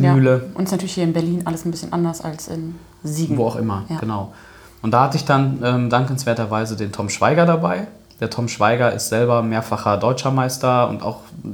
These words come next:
Speaker 2: Teilnehmer auf Weltmeisterschaften in Barista, in Coffee, in Good Spirits. Und der hat einfach sehr, sehr viel Erfahrung, auch schon seit langer, langer Zeit.
Speaker 1: Mhm.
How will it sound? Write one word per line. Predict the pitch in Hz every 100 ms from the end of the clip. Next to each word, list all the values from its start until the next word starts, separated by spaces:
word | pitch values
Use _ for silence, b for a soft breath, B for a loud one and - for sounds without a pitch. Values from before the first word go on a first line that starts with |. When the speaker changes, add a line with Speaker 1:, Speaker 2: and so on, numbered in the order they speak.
| -
Speaker 2:
Teilnehmer | 123 120 120 117 113 113 110 - - 104 90 -
auf | 107 -
Weltmeisterschaften | 127 123 117 117 113 113 - 113
in | 110
Barista, | 113 123 123 107 104
in | 110 120
Coffee, | 123 - 113
in | 117
Good | 123
Spirits. | - 110 104 101 98
Und | 107 B B B -
der |
hat | 120
einfach | 127 127
sehr, | 110 131
sehr | 127
viel | 123 113
Erfahrung, | 104 113 135 107
auch |
schon | - 113
seit | 110 -
langer, | 107 117 123
langer | 107 98 92
Zeit. | 113 151 - B -
Speaker 1:
Mhm. | 175 240